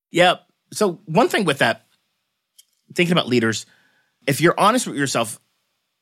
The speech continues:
there's a specific leader for a specific, you know, sort of part,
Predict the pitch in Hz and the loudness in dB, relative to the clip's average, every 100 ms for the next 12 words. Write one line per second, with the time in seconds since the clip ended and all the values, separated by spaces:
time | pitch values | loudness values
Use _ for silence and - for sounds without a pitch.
0 | _ _ 143 151 156 143 139 127 - 156 | _ _ -2 2 4 2 -4 -6 -8 -6
1 | 160 165 143 147 139 127 127 120 - 117 | -4 -4 0 4 4 4 2 0 -2 -6
2 | 113 104 104 _ _ - 113 92 104 87 | -6 -6 -10 _ _ -12 -10 -8 -12 -12
3 | - - 101 - | -10 -4 -4 -4